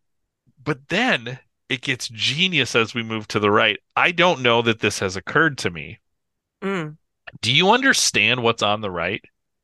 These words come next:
Speaker 1: Stage
Speaker 2: It's
Speaker 1: left. Sorry, if that helps you.
Speaker 2: Uh, I just see his face. That's all.
Speaker 1: Right. But, but when you say his face, describe it.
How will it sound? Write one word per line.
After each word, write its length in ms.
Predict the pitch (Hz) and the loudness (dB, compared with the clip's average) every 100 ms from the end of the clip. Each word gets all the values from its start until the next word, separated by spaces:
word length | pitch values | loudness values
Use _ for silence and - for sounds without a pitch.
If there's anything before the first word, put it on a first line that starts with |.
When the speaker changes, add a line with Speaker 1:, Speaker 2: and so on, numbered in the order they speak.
| _ _ _ _ _ _ _ _ | _ _ _ _ _ _ _ _
Speaker 1:
Stage 400 | - 135 120 95 | -2 0 0 0
Speaker 2:
It's 0 | |
Speaker 1:
left. 340 | 95 78 - | -2 -2 -8
Sorry, 380 | - - 95 90 | -8 -2 -2 -2
if 80 | 98 | -2
that 160 | 98 95 | -2 -2
helps 280 | 104 - - | -4 -4 -4
you. 140 | - - _ _ _ _ _ | -4 -8 _ _ _ _ _
Speaker 2:
Uh, 200 | 196 196 - | 2 2 2
I 140 | 185 | 2
just 200 | 202 196 | 2 2
see 140 | - 156 | 0 -2
his 180 | 147 - | -2 -2
face. 320 | 147 156 147 | 0 0 0
That's 220 | 151 151 | -6 -4
all. 280 | 139 143 - _ _ _ - | -4 -4 -10 _ _ _ -2
Speaker 1:
Right. 280 | 147 165 - - | 2 2 -2 0
But, 220 | 160 135 | 0 0
but 200 | 165 160 - | 2 2 2
when 180 | 147 | -6
you 120 | 151 156 | -6 -6
say 280 | - 185 | 2 2
his 260 | 170 170 - | 2 0 -2
face, 460 | - 226 160 117 - | -2 2 2 0 -6
describe 540 | 131 - - 151 120 | -10 -6 0 0 0
it. 120 | 73 | -8